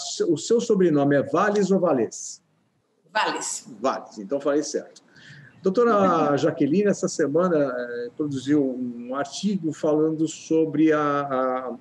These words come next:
Speaker 1: o habeas corpus que foi solicitado e concedido ao ex-ministro, eh, Pazuello, e tínhamos aqui uma discussão de, de redação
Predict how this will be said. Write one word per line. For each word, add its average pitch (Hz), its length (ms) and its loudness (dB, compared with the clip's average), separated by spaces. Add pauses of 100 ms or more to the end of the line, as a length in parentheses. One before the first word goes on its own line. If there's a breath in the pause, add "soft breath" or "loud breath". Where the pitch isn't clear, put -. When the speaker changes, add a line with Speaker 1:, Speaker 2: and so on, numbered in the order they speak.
Speaker 1:
o 127 120 -2
habeas 175 320 0
corpus 185 480 0
que 127 120 -8
foi 117 400 0 (320 loud breath)
solicitado 127 1000 -4 (600)
e 117 80 -6
concedido 131 840 -2
ao 120 160 2
ex-ministro, 110 760 -4 (300 soft breath)
eh, 113 80 -4
Pazuello, 131 720 -2 (340 soft breath)
e 139 200 -4
tínhamos 143 480 -4
aqui 120 240 -8
uma 127 160 -2
discussão 117 760 -6 (340 soft breath)
de, 110 380 -4
de 104 160 -6
redação 113 760 -2